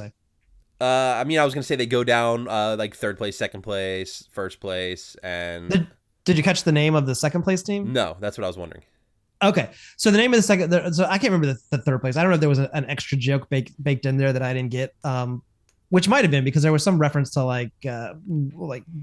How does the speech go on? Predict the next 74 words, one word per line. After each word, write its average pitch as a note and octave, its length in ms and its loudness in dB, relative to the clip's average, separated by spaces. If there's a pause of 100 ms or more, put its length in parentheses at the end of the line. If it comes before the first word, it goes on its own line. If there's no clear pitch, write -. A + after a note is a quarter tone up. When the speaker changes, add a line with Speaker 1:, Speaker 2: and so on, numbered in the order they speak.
Speaker 1:
a D3+ 100 -2
castle C3+ 380 -2
in B2+ 60 -4
England. B2+ 380 -4
So C3 160 -2
maybe E3+ 260 2
that C3+ 140 0
was B2+ 120 -4
some B2 220 -4
royal B2+ 280 -2
joke A#2+ 320 -8 (680)
that C3 180 0 (160)
I C#3+ 100 -2
don't B2+ 300 -4
know B2+ 180 -4
from B2+ 120 -6
the B2 60 -4
nineties A#2+ 420 -8
'cause A#2 200 -8
I A#2 40 -6
never, A2 280 -8
I D3 40 -2
didn't A2+ 100 -4
know A#2+ 100 -4
who A2 60 -6
the A2 60 -6
royals A2+ 260 -6
were. C3+ 180 -10
But C#3 240 -4 (360)
second D4 240 2
place F3 220 4
team D#3+ 160 2
to D3+ 60 2
say, D#3 160 0
and D#3 100 2
second C#4 220 0
place G3+ 260 -2
is D#3 220 2
the D3+ 80 4
Spellings, C3+ 600 0
who D3+ 120 4
built E3+ 340 2
a D3+ 140 2
model D3+ 400 2
of C3 240 -2
their E3+ 180 4
own F3+ 160 2
house. G#2+ 320 -4
So F3 140 2
obviously F#3 460 4
this C3+ 180 -2
is C3 100 0
a C3+ 120 2
message C3+ 400 0
Speaker 2:
Oh. F2+ 160 -10
Speaker 1:
or, C#3+ 80 -2
like, C3+ 160 -4
a, C3 200 -4
a D#3+ 80 -2
reference C3 420 0
to B2+ 260 0
the C3 120 -4
Spelling, B2+ 380 -4
Tor-, C#3 200 -4
you B2 100 -6
know, A#2 40 -8
Tori B2 480 -2
and A#2+ 80 -6
Aaron A#2+ 300 -4
and A#2 220 -6
the, A#2 180 -8
the D3 100 0
whole C3 140 0
Spelling B2 420 -4